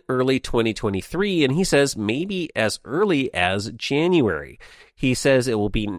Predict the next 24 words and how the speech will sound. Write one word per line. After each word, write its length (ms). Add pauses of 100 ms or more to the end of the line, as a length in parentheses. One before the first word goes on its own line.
(200)
Apple's 460
next, 540 (140)
quote, 400
"revolutionary 1000 (180)
consumer 420
electronics 560
product 460 (100)
after 360
the 220
iPhone." 560 (320)
So 160
he's 200
kind 200
of 160
bullish 320
on 140
it. 140
He 100
thinks 240
it's 100
gonna 220
be 160 (100)
pretty 480
amazing. 560